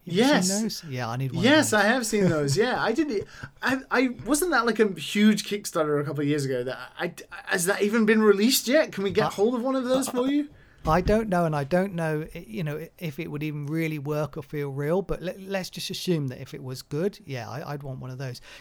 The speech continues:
Speaker 1: 'Cause, 'cause years ago, I remember thinking the ultimate R P G would be, like, you're in a room, this,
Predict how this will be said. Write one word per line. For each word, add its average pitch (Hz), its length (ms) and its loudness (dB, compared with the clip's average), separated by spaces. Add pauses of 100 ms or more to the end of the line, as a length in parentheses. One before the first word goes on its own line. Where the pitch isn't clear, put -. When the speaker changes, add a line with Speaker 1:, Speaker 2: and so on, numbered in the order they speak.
Speaker 1:
'Cause, 214 260 -8
'cause 226 160 -4
years 247 380 -4
ago, 127 220 -8
I 135 60 -8
remember 151 320 -6
thinking 143 480 -8 (220)
the 160 80 -6
ultimate 208 400 -2
R 170 180 -4
P 156 160 -10
G 147 220 -8
would 123 100 -8
be, 139 140 -10
like, 165 200 -12
you're 143 140 -8
in 196 120 -2
a 208 60 0
room, 131 440 -6
this, 147 200 -16